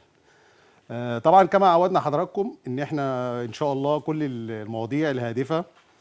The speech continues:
وكل ال-، القضايا اللي هي المطروحة على الساحة هنناقشها في برنامجكم بلدنا الحلوة، وإن شاء الله بإذن الله يكون موسم، آه، بحضراتكم ومتابعتكم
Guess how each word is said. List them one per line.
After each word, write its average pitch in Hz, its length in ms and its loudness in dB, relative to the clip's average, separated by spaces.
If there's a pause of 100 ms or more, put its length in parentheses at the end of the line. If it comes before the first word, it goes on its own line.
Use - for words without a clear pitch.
(240)
وكل 160 380 -4
ال-، 120 840 -6
القضايا 160 460 0 (540)
اللي 113 120 -2
هي 131 40 0
المطروحة 135 380 -2
على 110 100 -4
الساحة 147 480 -4 (400)
هنناقشها 139 500 -2
في 113 80 -8
برنامجكم 120 520 -4
بلدنا 120 260 -6
الحلوة، 135 380 -4 (580)
وإن 127 360 0
شاء 151 200 0
الله 151 160 2
بإذن 131 240 -4
الله 131 160 -2
يكون 131 240 -4
موسم، 151 600 -4 (240)
آه، 113 380 -8
بحضراتكم 131 720 -2
ومتابعتكم 135 840 -6